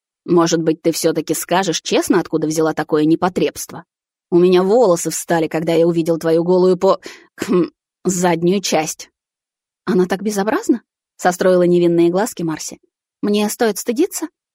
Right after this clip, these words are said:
Для наглядности стыда она ещё и хлопнула ресницами. "Марси!" Тихий на инфразвуке рык принца заставил тело Марселы покрыться мурашками. "Ты прекрасно знаешь, что наоборот. Марси, ты доиграешься!"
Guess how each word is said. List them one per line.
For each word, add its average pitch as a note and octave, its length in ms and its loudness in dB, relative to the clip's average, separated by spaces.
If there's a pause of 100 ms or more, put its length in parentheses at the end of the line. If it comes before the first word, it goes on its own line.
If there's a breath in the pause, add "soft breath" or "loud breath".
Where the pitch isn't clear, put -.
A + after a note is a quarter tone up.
(240)
Для G3 160 -2
наглядности A3+ 540 0
стыда G#3+ 380 0
она G3+ 120 0
ещё G#3 220 -4
и F3 40 0
хлопнула E3+ 400 0
ресницами. E3 640 -6 (1040)
"Марси!" F3 920 0 (460)
Тихий D#4 340 0
на E3 140 2
инфразвуке F#3+ 600 -2
рык A#3 220 -4
принца B3+ 340 0
заставил F#3 460 -2
тело F#3+ 260 -2
Марселы G#3 420 -4
покрыться F3+ 400 -8
мурашками. E3+ 560 -6 (680)
"Ты E3+ 160 0
прекрасно F3+ 560 0
знаешь, G3 380 0
что - 280 -4
наоборот. E3 640 -2 (200)
Марси, F3 420 -2
ты F3+ 120 0
доиграешься!" F3+ 840 -2